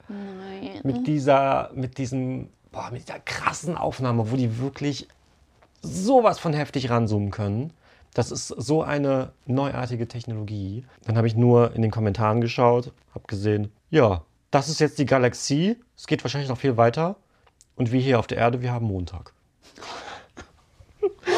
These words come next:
Speaker 1: Es ist leider die
Speaker 2: So.
Speaker 1: bittere Wahrheit.
Speaker 2: Ja, und genau da dachte ich mir, ja, es ist doch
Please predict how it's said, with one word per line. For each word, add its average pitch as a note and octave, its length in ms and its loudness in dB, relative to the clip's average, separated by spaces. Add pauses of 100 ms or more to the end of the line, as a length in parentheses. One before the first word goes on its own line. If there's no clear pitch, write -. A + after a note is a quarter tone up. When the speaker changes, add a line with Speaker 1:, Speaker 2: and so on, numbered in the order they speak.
(560)
Speaker 1:
Es - 100 -16
ist - 140 -4
leider B3 300 0
die A3 120 2
Speaker 2:
So. E3 80 6
Speaker 1:
bittere A3 340 4
Wahrheit. A3+ 560 4 (220)
Speaker 2:
Ja, C4+ 60 2
und E3+ 260 6 (100)
genau D#3 240 6
da E3+ 160 4
dachte D#3 220 2
ich C#3 60 -6
mir, C#3 200 2 (220)
ja, B2+ 380 -4 (440)
es - 200 -6
ist - 360 -12
doch B2 180 -10